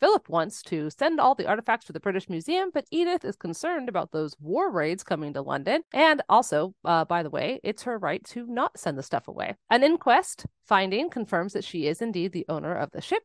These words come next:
and the priceless treasures. She despairs as her health continues to decline. She's basically going to die, and it's very sad.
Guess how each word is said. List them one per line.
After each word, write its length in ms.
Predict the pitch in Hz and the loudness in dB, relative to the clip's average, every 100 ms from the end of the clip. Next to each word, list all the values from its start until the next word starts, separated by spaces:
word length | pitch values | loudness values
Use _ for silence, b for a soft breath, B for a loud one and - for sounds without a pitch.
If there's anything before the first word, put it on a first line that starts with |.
| - | -2
and 160 | 165 | -4
the 40 | 151 | -4
priceless 440 | - - - - | -8 -8 -10 -14
treasures. 680 | - 330 330 302 330 320 294 | 0 2 2 0 -2 -2 -4
She 400 | - 302 294 302 | -6 -2 0 -2
despairs 720 | 254 - - 208 214 208 220 | -4 -6 -2 -2 0 -2 -2
as 160 | - 151 | -2 -2
her 140 | 156 | -4
health 340 | 139 240 254 - | 0 2 2 -2
continues 640 | - 185 - 247 247 240 - | -12 -10 -8 -4 -4 -6 -8
to 180 | - 147 | -10 -8
decline. 840 | - - - 247 240 226 220 233 | -10 -12 0 4 4 4 0 -6
She's 260 | - 151 - | -10 -12 -8
basically 600 | - - 254 240 196 - - | -6 -6 -8 -6 -6 -6 -2
going 420 | 294 311 302 294 | 0 0 -2 -4
to 140 | - | -6
die, 400 | 214 208 139 131 113 | 2 4 6 4 -2
and 80 | |
it's 180 | - - - | -8 -14 -10
very 260 | - 104 | -8 -8
sad. 560 | - - 254 254 254 | -6 2 6 8 8